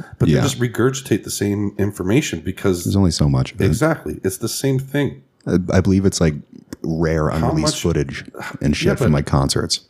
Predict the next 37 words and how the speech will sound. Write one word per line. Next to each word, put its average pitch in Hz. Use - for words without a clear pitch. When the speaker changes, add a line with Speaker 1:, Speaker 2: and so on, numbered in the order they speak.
Speaker 1:
Okay, 143
fine, 117
but 85
Speaker 2:
I 90
wanna 92
see -
that. -
Speaker 1:
Yeah, 147
I 110
wanna 127
see 104
rare 92
unreleased 92
footage, 98
but 92
I 95
don't 120
wanna 98
have 104
to 101
weed 98
through 98
a 87
bunch 92
of 92
shit -
that 87
I 85
already 85
know 92
about 87
David 82
Bowie 90
just 85
to 76
get 92
there. -